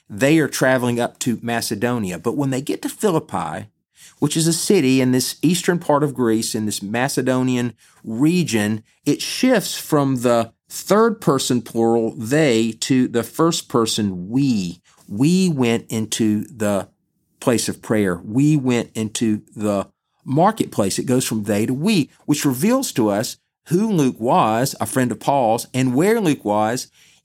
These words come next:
in a place far from the world of Jesus. So Luke would have to be careful and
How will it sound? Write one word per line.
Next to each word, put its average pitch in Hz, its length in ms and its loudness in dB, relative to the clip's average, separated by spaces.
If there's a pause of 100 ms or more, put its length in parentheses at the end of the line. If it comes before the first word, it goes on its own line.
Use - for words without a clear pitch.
in 196 180 2
a 180 100 4
place 156 380 2
far 143 260 2
from 135 160 0
the 120 80 0
world 120 260 2
of 104 80 -2
Jesus. 90 640 -6 (920)
So 156 500 2
Luke 180 440 2
would 175 120 0
have 170 220 0
to 156 60 0
be 127 140 0
careful 127 720 -2 (300)
and 147 220 0